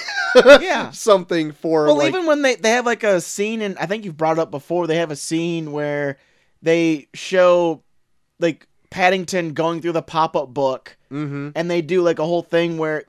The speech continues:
Speaker 2: he's imagining, like, him and his Aunt Lucy going through London, but it's in the confines of the pop-up book.
Speaker 1: Yes.
Speaker 2: Where, like, he's turn-, every time he turns a page,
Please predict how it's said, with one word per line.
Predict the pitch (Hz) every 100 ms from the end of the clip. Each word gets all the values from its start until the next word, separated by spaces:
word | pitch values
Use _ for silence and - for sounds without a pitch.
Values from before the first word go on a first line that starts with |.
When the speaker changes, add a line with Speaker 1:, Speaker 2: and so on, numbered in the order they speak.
| -
Speaker 2:
he's | 180 170
imagining, | 175 156 165 165 170 160 151 147 - _ _ _ _
like, | 156 -
him | 156 175 175 170 165
and | 165 160
his | 160
Aunt | 160 165
Lucy | 160 165 160 170 156 151 139 _ _ _
going | - 170 175
through | 165 185 156
London, | 156 170 165
but | 156
it's | 156 -
in | 170 160
the |
confines | - 156 156 147 156 147
of | 147
the | 139
pop-up | 156 147 143 123
book. | 120 123 113 110
Speaker 1:
Yes. | 107 92 87 - -
Speaker 2:
Where, | 151
like, | 156 143
he's | 170 -
turn-, | 180 175
every | 175 165
time | 185 180
he |
turns | 165 180 170 160
a |
page, | - 170 165 160 156 147